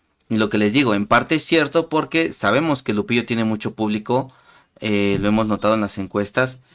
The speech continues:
en cómo sube a Lana, por ejemplo, de porcentaje de un momento a otro, cuando antes no lo tenía, pero, eh, yo siento que esa manera de subestimar, de que decir en la de si regresa Lana,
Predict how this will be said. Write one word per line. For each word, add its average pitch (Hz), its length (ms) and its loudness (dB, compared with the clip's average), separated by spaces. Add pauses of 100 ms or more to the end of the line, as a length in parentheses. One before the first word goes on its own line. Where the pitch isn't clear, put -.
(180)
en 101 140 -6
cómo 107 260 0
sube 107 600 0
a 98 140 0
Lana, 104 440 2
por 101 120 -2
ejemplo, 101 320 -4
de 104 80 0
porcentaje 101 640 -6
de 101 60 -4
un 101 80 -4
momento 101 360 -2
a 104 40 2
otro, 113 360 -4 (420)
cuando 101 280 -2
antes 107 220 -2
no 110 120 0
lo 110 120 -2
tenía, 113 500 -2
pero, 147 400 2 (640)
eh, 104 520 0
yo 113 140 0
siento 120 600 -2
que 110 120 -2
esa 107 180 -2
manera 110 600 0 (380)
de 107 360 -2
subestimar, 107 1000 2 (480)
de 104 240 0
que 104 100 -2
decir 110 400 0
en 107 140 4
la 101 120 2
de 98 360 2
si 104 180 -4
regresa 107 460 -2
Lana, 120 480 2